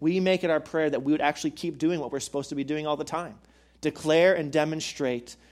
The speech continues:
the good news of Jesus to neighbors and nations for his glory. Can we pray that we would be that kind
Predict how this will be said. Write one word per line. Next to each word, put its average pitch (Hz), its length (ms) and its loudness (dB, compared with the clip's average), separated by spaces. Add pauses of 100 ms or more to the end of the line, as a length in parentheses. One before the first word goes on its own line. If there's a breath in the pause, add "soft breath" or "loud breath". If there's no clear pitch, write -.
(100)
the 139 100 -2
good 156 220 2
news 156 240 -4
of 143 100 -6
Jesus 120 380 -6
to 127 140 -12
neighbors 120 400 -6
and 107 160 -8
nations 101 420 -10
for 104 140 -12
his 107 180 -12
glory. 98 400 -16 (800 soft breath)
Can 135 140 -8
we 156 120 -2
pray 143 360 0
that 127 80 -2
we 120 80 -4
would 123 140 -4
be 117 120 -6
that 113 540 -6
kind 98 560 -14